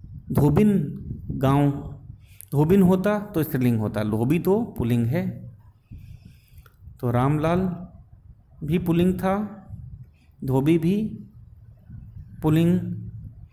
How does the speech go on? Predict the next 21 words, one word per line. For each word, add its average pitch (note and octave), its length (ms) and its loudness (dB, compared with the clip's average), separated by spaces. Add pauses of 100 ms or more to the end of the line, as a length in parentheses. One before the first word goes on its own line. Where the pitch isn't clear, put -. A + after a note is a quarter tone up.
(280)
था, F3+ 100 2
इधर C#3 320 2
स्त्रीलिंग C#3+ 320 -2
लिखा, C#3+ 220 -4
तो F3 80 -4
इसको D#3+ 220 -4
भी D3 80 0
हम C3+ 120 0
लोग B2+ 140 -2
गलत G#2+ 200 -4 (100)
करते - 240 -12
हैं। - 380 -12 (3250)
अगले A#2+ 260 0
पे A#2+ 120 -2
चलते B2+ 360 -4
हैं। E3+ 380 -4 (1700)
ग, C3 100 0 (1700)
पिताजी D3+ 840 0
सो D#3 400 -2
रहे B2 400 0
हैं। A#2+ 600 -2